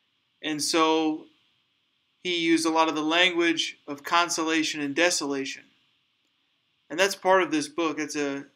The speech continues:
that's a, a theme that we can see in this book.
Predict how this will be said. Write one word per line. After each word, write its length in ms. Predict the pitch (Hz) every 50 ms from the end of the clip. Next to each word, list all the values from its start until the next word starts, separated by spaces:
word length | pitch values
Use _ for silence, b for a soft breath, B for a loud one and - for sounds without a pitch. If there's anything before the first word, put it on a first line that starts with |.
| _ _ _ _ _ _ _ _ _ _ _ _ _
that's 180 | - 220 - -
a, 280 | 147 143 139 131 127
a 40 | 139
theme 460 | 139 - - 185 180 175 165 160 151
that 160 | 147 143 131 143
we 80 | 147
can 140 | 139 147 135
see 280 | 135 - - 185 175 160
in 80 | 147
this 160 | 143 139 135
book. 380 | - - 156 147 139 - _ -